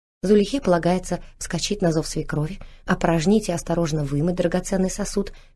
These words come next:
первым делом перед тем, как топить печь, ставить тесто и выводить корову в стадо. Горе ей, если проспит эту утреннюю побудку.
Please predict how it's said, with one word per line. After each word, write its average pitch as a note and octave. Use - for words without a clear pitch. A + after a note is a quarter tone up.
первым F3+
делом E3+
перед E3+
тем, D#3+
как -
топить -
печь, G3+
ставить E3
тесто -
и F3+
выводить D3+
корову G#3
в D3+
стадо. D3
Горе C#4
ей, D3
если F3
проспит -
эту D#3+
утреннюю D3
побудку. D3